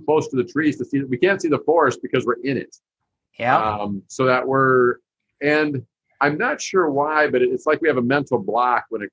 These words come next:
Speaker 1: comes to our own. If we know too much about it, we don't know too much about our inner thoughts, we, we discount it. But, you know, I found myself in many situations where I had helped somebody,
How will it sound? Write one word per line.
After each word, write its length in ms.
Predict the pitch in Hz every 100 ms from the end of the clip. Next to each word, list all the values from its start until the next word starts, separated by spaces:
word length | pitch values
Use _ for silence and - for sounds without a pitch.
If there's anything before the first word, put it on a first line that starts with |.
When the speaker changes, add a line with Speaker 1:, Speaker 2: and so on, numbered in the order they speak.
| -
Speaker 1:
comes 220 | 120 - -
to 80 |
our 220 | 117 110 113
own. 160 | 120
If 60 | 117
we 80 | 123
know 180 | 123 139
too 160 | -
much 240 | 127 131 117
about 400 | 98 113 123 127
it, 100 | 110
we 60 |
don't 180 | 110 113
know 160 | 110 123
too 120 | 127
much 140 | 117
about 240 | 120 113 110
our 80 | 113
inner 160 | 110 -
thoughts, 500 | 110 120 120 - - 101
we, 340 | 104 101 98 _ _ _ _ -
we 100 | 113
discount 600 | 117 165 - 127 120 113
it. 140 | 110 - -
But, 380 | 127 127 127 123 -
you 80 | 131
know, 120 | 123
I 140 | 165
found 240 | 185 175 156
myself 380 | 131 147 139
in 80 | 127
many 180 | 123 135
situations 880 | 123 135 - 110 127 151 151 117 104 -
where 420 | 113 113 113 110 - _ _ _ _ _ _ -
I 160 | 123
had 160 | 147 139
helped 220 | 135 -
somebody, 640 | - 117 110 107 104 104